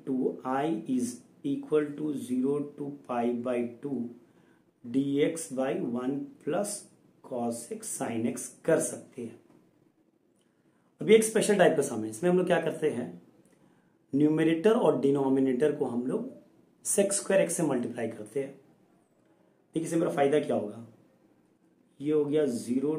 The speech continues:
to pi by two, ये हो गया sec square x dx और denominator में क्या हो जाएगा, sec square x,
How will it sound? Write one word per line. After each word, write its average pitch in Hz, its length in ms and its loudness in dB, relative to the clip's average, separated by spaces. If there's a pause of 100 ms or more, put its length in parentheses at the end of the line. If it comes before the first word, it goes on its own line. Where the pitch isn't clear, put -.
(140)
to 160 100 -4 (240)
pi 123 140 0 (160)
by 139 140 2 (180)
two, 185 160 -4 (760)
ये 131 120 2
हो 147 140 6
गया 147 220 2 (100)
sec - 380 -8
square 160 440 -4
x - 160 -8 (320)
dx 139 400 0 (160)
और 120 120 -2
denominator 131 520 2
में 156 140 0
क्या 151 100 0
हो 147 60 0
जाएगा, 170 260 -2 (840)
sec - 480 -6
square 156 520 0
x, - 220 -10